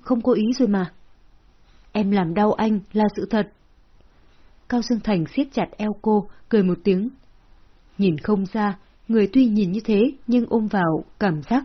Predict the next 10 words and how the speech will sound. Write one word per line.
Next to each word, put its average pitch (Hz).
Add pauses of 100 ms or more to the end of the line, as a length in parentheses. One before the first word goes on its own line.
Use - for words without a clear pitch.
(120)
hình 202
như 202
cũng 233
không 233
tệ. 208 (1000)
Hoàng 180
Ngân 208
không 214
vui 214
lòng 170